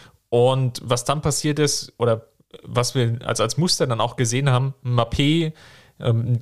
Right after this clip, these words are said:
geht viele Diagonalläufe, zieht dann so teilweise Innenverteidiger, wie zum Beispiel jetzt Süle, aber dann auch später Hernandez, ähm, raus aus den Positionen und öffnet dadurch den Raum. Und Neymar,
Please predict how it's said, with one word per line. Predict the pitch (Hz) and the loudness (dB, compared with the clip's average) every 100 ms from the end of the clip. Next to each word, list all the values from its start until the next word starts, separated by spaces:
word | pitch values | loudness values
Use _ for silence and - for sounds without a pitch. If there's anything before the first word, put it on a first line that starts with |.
| - | -2
geht | 135 156 | 0 2
viele | - - 156 135 | 0 -2 0 2
Diagonalläufe, | 143 131 123 113 127 151 147 165 - 170 | 2 4 2 2 2 2 2 2 0 -2
zieht | - - 156 139 | -2 -6 -4 0
dann | 131 | 0
so | 135 | 0
teilweise | 131 135 127 127 120 | 0 0 2 2 2
Innenverteidiger, | 120 139 170 151 135 - 135 131 135 127 113 | -2 0 0 0 -2 0 2 2 4 2 2
wie | |
zum | - | 0
Beispiel | 113 110 - | 0 0 0
jetzt | 117 110 - | 0 2 0
Süle, | 131 170 165 147 | 0 2 2 2
aber | 110 110 | 2 0
dann | 107 110 | 0 0
auch | 110 | -2
später | - 117 120 | 0 0 2
Hernandez, | 113 120 139 147 143 - - | 2 2 2 2 0 -4 -4
ähm, | 120 120 113 | 0 2 2
raus | 117 113 135 160 - | 2 2 2 0 0
aus | 113 120 | -2 -2
den | 123 | -4
Positionen | 120 123 113 - 117 139 165 170 175 - - - - - | 0 0 0 -2 -2 -2 0 -2 -4 -8 -20 -20 -20 -20
und | - 123 120 123 123 120 | -2 2 4 4 2 2
öffnet | 120 123 147 127 | 0 2 2 4
dadurch | - 123 | 2 2
den | 127 | 2
Raum. | 113 113 123 123 | 2 2 2 2
Und | 107 113 110 | 2 0 0
Neymar, | 120 117 117 143 160 | 0 2 2 2 2